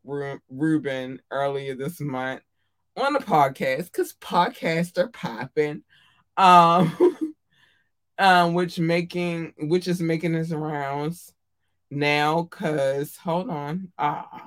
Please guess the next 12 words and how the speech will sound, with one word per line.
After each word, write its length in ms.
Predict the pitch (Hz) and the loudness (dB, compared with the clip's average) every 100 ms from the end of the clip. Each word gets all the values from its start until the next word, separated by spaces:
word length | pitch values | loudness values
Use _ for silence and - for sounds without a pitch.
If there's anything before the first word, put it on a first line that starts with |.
| 123 143 _ _ _ _ - | -20 -20 _ _ _ _ -10
I 60 | 381 427 | -6 -4
might 200 | 415 392 | -4 -4
can 320 | 359 151 156 | -6 -6 -8
pull 280 | - 170 151 | -6 -2 -2
up 180 | 151 135 | -4 -8
a, 360 | 139 131 151 _ _ - | -6 -8 -10 _ _ -10
I 120 | 277 | -10
feel 280 | 302 - 359 | -8 -6 -2
like 240 | 285 294 226 | -2 -2 -4
I 100 | 233 | -8
can 200 | - 151 | -10 -12
feel, 360 | - 160 - | -6 -6 -6